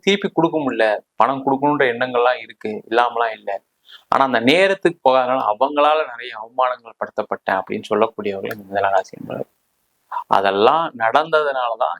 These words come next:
இப்ப வாழ்க்கையில நீங்க ஒரு முழுமையான ஒரு ஆளா மாறி இருக்கீங்க. நல்லா தெரிஞ்சுங்க.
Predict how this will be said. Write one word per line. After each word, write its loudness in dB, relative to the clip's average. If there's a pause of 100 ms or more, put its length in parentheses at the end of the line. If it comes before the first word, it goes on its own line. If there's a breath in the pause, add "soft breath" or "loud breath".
இப்ப -2
வாழ்க்கையில -2 (340)
நீங்க -2 (240)
ஒரு 0 (440)
முழுமையான 2 (100)
ஒரு -4
ஆளா 0 (120)
மாறி -4
இருக்கீங்க. -20
நல்லா 0
தெரிஞ்சுங்க. -12